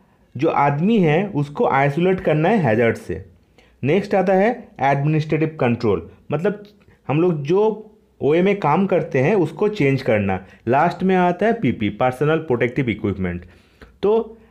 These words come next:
हम लोग अभी बात करते हैं कोविड नाइन्टीन के बारे में।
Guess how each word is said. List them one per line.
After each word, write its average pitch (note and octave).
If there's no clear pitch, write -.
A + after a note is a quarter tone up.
हम E3+
लोग A3
अभी A3
बात G3
करते G#3
हैं A3
कोविड D#3+
नाइन्टीन A2+
के F#2+
बारे F2
में। F2+